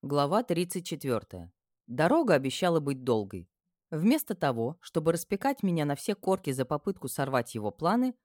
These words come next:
лорд Вальды выбрал стратегию игнорирования. Можно не говорить о слоне в комнате, но в тесном пространстве кареты давление нарастало слишком быстро и грозило придушить меня окончательно.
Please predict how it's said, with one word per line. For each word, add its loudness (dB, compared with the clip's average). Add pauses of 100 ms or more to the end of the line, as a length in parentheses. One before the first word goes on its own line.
(180)
лорд 2
Вальды 2
выбрал -2
стратегию -4
игнорирования. -4 (520)
Можно 2
не 6
говорить 2
о 0
слоне 0
в -12
комнате, -2 (220)
но 0
в -10
тесном -2
пространстве -6
кареты -4
давление 0
нарастало -4
слишком -6
быстро -6 (120)
и -8
грозило 0
придушить -4
меня -2
окончательно. -10